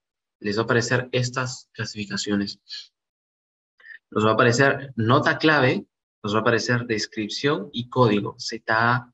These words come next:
ciento uno A. Ah, ok. Y si ustedes se van a las tablas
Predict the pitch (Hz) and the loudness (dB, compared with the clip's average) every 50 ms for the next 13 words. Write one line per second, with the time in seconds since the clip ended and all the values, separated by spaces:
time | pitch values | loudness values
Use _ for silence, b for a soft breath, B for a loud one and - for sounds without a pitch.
0 | _ - - - 113 104 104 104 107 104 101 101 90 - - 117 131 131 123 107 | _ -14 -12 -10 -10 -10 -8 -6 -4 -4 -2 -4 -4 -2 0 2 2 4 2 2
1 | 107 123 - _ _ _ _ _ _ _ 107 107 104 - - 120 104 113 151 196 | 0 -4 -10 _ _ _ _ _ _ _ -6 -6 -6 -2 0 0 0 0 0 -4
2 | - b b b b b b _ _ - 107 101 - 101 98 - - 123 123 127 | -8 b b b b b b _ _ -8 -6 -6 -4 -6 -6 -2 -2 0 2 2
3 | 127 127 127 123 117 123 123 117 113 120 - - _ - 98 98 98 101 - - | 2 0 -2 -2 0 0 0 0 0 -4 -10 -14 _ -8 -8 -6 -6 -8 -10 -2
4 | - 147 147 151 151 160 208 240 240 - - | 2 4 4 4 4 4 2 0 -2 -6 -10